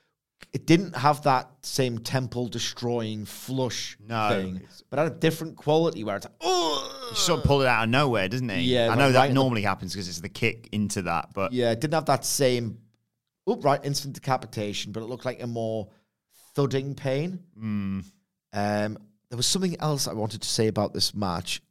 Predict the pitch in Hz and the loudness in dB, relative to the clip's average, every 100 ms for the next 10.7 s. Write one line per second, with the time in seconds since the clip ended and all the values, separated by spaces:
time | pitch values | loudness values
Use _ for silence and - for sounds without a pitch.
0 | - 104 104 104 104 101 147 123 120 101 | -4 0 0 2 2 2 2 2 2 0
1 | - 127 - 127 113 110 107 104 98 151 | -4 -4 -2 -2 -2 -2 -2 -4 -4 -2
2 | 123 113 110 104 104 104 - 131 113 - | 0 0 -2 -4 -6 -6 -4 -2 -4 -8
3 | 104 101 98 120 117 117 98 92 - 104 | -12 -10 -4 -4 -4 -4 -4 -8 -6 -6
4 | 90 71 71 87 85 _ 98 104 107 98 | -8 -10 -12 -12 -14 _ -8 -8 -6 -6
5 | 92 - - _ _ - 135 120 - 110 | -8 -12 -18 _ _ -6 -4 -2 0 -2
6 | 107 107 - - - 104 - - 101 - | -2 -4 -2 -4 -2 -2 -2 0 -2 -2
7 | 95 95 - - - - 135 107 139 143 | -2 -2 -4 -12 -18 -10 -6 0 0 0
8 | 113 95 - - _ _ - 143 135 120 | -2 -6 -10 -16 _ _ -6 -2 -2 -2
9 | 107 104 101 85 90 87 78 87 - 131 | -4 -8 -10 -10 -10 -10 -12 -12 -4 -4
10 | - 156 147 123 160 135 113 | -2 0 4 6 8 6 4